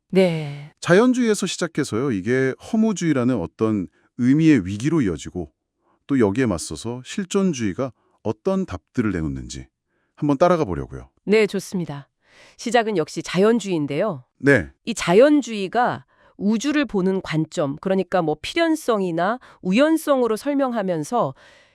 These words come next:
Speaker 1: 이게 어떻게 인간의 자유나 어떤 도덕 기반에 대한 질문으로 이어지는지, 그리고 그게 왜 허무주의와 연결될 수 있는지, 어, 그 부분을 먼저 짚어보는 게 순서일 것 같습니다.
Speaker 2: 그렇죠. 그 부분이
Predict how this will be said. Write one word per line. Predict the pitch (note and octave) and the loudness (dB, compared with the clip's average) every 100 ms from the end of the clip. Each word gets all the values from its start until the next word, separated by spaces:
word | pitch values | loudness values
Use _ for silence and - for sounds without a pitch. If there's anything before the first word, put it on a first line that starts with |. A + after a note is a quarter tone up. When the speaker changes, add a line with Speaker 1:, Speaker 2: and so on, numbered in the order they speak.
| _ | _
Speaker 1:
이게 | B3+ - | 0 2
어떻게 | E3 - C#4 B3+ | 2 -2 -2 -4
인간의 | F#3+ G#3+ B3+ C#4+ B3+ A3+ | 0 2 2 2 0 -4
자유나 | - D3 G3+ A#3+ D3 B2 - _ - | -6 -4 -2 -2 -4 -6 -16 _ -20
어떤 | - F#3+ F3+ | -8 -6 -6
도덕 | - F#3 A3 D#4+ - | -6 -2 2 2 0
기반에 | - G#3+ G#3+ G3+ | -4 0 0 0
대한 | F3+ E3 D#3 | -2 -4 -4
질문으로 | - G3 C4+ D#4 B3+ F#3+ | -2 4 4 4 0 0
이어지는지, | D#3 D3+ E3 D3+ C#3 D3+ - - - - | -2 -2 -2 -4 -6 -10 -12 -20 -20 -10
그리고 | - A#3+ | -2 -2
그게 | A3 G#3+ A3 | -2 0 0
왜 | D#3+ A3+ C#4+ D4 | 2 2 4 0
허무주의와 | C#4 F4+ F#4 F4 D4 B3+ A3 | -2 -2 0 0 -2 0 0
연결될 | C#3+ D3+ E3 A#3+ F#3+ E3 | 0 2 2 2 0 -4
수 | - | -4
있는지, | D3+ C3+ B2+ B2+ - _ _ _ _ _ - | -6 -6 -8 -14 -18 _ _ _ _ _ -8
어, | G3+ F#3+ | -6 -4
그 | - | -2
부분을 | A#3 C#4+ D4 A3+ | 0 2 2 2
먼저 | D3+ F#3 | 0 -2
짚어보는 | - E3+ - C#4+ B3+ G#3 E3+ | -6 -10 -2 -2 0 -2 -2
게 | D#3+ | -4
순서일 | D#3 C#4+ C#4+ D#4 | -4 -4 -2 -4
것 | - | -4
같습니다. | D#3+ C3 - D#3+ B2+ B2+ - _ | -8 -10 -10 -10 -10 -14 -16 _
Speaker 2:
그렇죠. | - A2+ - D2 - _ - - - - | -2 -2 -2 -8 -10 _ -20 -20 -20 -18
그 | - C#3+ | 0 2
부분이 | C#3+ C3+ D3+ | 4 4 4